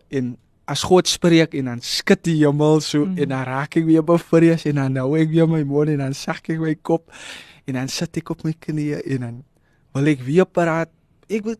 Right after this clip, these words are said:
Speaker 1: questions om te vra. <laughs> En dan maak die Here my weer stil en dan slat die donder weer in die hemel in en dan sak ek weer my kop en dan
Speaker 2: Wow.
Speaker 1: sê ek stil en dan luister ek maar.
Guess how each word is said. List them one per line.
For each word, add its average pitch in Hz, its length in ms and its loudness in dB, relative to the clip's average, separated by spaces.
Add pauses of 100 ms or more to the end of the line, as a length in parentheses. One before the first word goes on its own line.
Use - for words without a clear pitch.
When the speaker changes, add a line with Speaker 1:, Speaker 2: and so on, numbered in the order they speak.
Speaker 1:
questions 294 640 2
om 277 140 4
te 277 180 -2
vra. 302 540 0 (260)
<laughs> - 200 -2 (920)
En 190 80 6
dan 185 160 6
maak 190 320 6
die 214 140 2
Here 202 280 8
my 226 220 8
weer 220 280 8
stil 214 380 6
en 190 180 4
dan 165 160 0
slat 214 360 -6
die 208 100 -6
donder 170 380 2
weer 190 200 0
in 185 60 -2
die 185 140 0
hemel 180 340 0
in 180 140 0
en 170 100 0
dan 170 180 0
sak - 320 -10
ek 269 120 -2
weer 190 180 4
my 190 140 2
kop 403 300 2
en 170 100 6
dan 160 160 4
Speaker 2:
Wow. 214 80 -6
Speaker 1:
sê 185 100 2
ek - 80 -4
stil 180 380 -4
en 160 80 0
dan 147 200 -2 (520)
luister 160 520 -2
ek 156 200 -8
maar. 143 200 -12